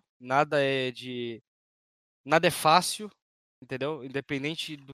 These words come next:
que seja, por exemplo, a minha entrada, ah, no competitivo foi, foi sorte, foi fácil, eu posso falar isso pra vocês, porque eu fui achado numa casual.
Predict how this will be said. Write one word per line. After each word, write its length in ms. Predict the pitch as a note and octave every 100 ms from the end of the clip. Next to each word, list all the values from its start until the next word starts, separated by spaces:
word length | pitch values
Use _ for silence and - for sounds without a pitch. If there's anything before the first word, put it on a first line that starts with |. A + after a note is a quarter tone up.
| -
que 80 | -
seja, 380 | - D3+ D3+ D3
por 160 | C#3+
exemplo, 320 | C3+ C#3 C3+
a 40 | C#3
minha 160 | D#3
entrada, 600 | D#3 D3+ C#3+ D#3 E3+ F#3 - _ _ _ _ _ B2
ah, 260 | C3 B2+
no 140 | B2+ -
competitivo 560 | D3+ E3+ - E3+ F3
foi, 440 | - A#3+ C#4 F#4+ G#4
foi 140 | - F4
sorte, 380 | - E4+ A#3+ -
foi 180 | A3
fácil, 400 | A3+ D4+ A#3+ -
eu 60 | F#3+
posso 200 | F3+ F3
falar 220 | A#3+ B3
isso 220 | A#3+ -
pra 100 | A3
vocês, 240 | A3 A3 F#3
porque 340 | D#3+ - E3+ - _ _ _ _ _ -
eu 80 |
fui 160 | D3 G3
achado 320 | G3 A3 A3
numa 160 | A#3 A#3
casual. 520 | A#3 A#3 B3+ G#3+